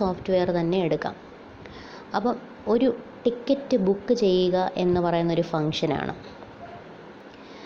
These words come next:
ഒരു യാത്രയ്ക്ക് വേണ്ടിയിട്ടുള്ള ജേർണി ഡീറ്റെയിൽസ് എൻ്റർ ചെയ്ത് കറക്റ്റായിട്ട് രജിസ്ട്രേഷൻ കംപ്ലീറ്റ് ചെയ്യുക, ഇത് മറ്റൊരു പ്രോസ-, മറ്റൊരു ഫങ്ഷനാണ്.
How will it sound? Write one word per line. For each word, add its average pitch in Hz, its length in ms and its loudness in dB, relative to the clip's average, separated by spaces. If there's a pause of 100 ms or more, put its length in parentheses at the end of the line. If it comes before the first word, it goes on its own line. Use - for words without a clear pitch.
(440)
ഒരു 247 140 6 (220)
യാത്രയ്ക്ക് 214 680 4
വേണ്ടിയിട്ടുള്ള 208 560 6 (220)
ജേർണി 202 340 6 (140)
ഡീറ്റെയിൽസ് 208 680 4 (200)
എൻ്റർ 220 320 6 (160)
ചെയ്ത് 170 280 2 (460)
കറക്റ്റായിട്ട് 208 600 0 (100)
രജിസ്ട്രേഷൻ 220 600 2 (120)
കംപ്ലീറ്റ് 185 460 2
ചെയ്യുക, 156 340 2 (240)
ഇത് 254 80 4 (120)
മറ്റൊരു 208 440 2
പ്രോസ-, 165 380 0
മറ്റൊരു 214 400 2
ഫങ്ഷനാണ്. 175 600 0